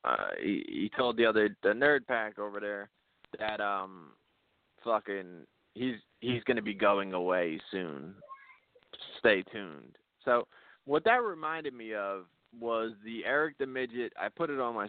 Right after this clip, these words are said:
soundboard two weeks ago and I forgot to play it. Um, the Eric the Midget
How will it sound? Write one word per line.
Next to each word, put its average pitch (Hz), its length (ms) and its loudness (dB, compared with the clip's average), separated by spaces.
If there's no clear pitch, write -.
soundboard 107 420 -2
two 117 100 -2
weeks 107 180 0
ago 92 240 4
and 82 80 2
I 85 80 2
forgot 95 260 6
to - 60 -8
play 95 220 8
it. - 100 4
Um, 90 440 4
the 123 120 -2
Eric 151 360 2
the 151 80 -4
Midget 127 520 -6